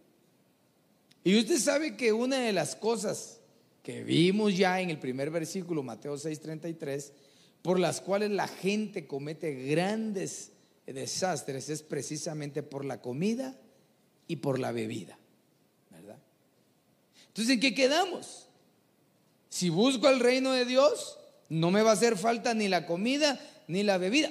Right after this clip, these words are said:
Pero ¿y entonces el reino de Dios no es comida ni es bebida?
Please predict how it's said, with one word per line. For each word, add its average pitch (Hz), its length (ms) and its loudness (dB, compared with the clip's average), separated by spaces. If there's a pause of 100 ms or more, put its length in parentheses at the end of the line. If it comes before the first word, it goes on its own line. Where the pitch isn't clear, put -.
Pero 170 160 -4
¿y 170 100 -2
entonces 226 440 -2
el 214 100 -2
reino 226 300 -2
de 214 100 -2
Dios 226 400 -2
no 170 220 -6
es 208 160 -4
comida 240 600 -2 (520)
ni 190 240 0
es 220 160 0
bebida? 277 520 2